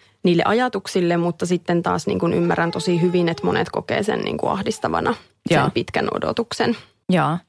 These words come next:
Speaker 2: No mutta sitten sait sektiopäivän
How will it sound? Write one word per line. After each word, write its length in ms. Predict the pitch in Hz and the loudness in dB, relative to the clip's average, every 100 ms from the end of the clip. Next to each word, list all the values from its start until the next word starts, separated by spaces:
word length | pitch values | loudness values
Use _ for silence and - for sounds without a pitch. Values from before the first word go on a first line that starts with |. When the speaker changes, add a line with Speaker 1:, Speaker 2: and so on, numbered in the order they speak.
| _ _ _ _ _ _ | _ _ _ _ _ _
Speaker 2:
No 80 | 208 | 2
mutta 240 | 226 - 208 | 2 2 -2
sitten 560 | 277 - - 202 175 - | 0 -2 0 0 0 -4
sait 300 | - 190 180 | 0 0 0
sektiopäivän 960 | - 151 - 170 160 160 156 151 151 | -2 -2 0 0 2 2 0 0 -2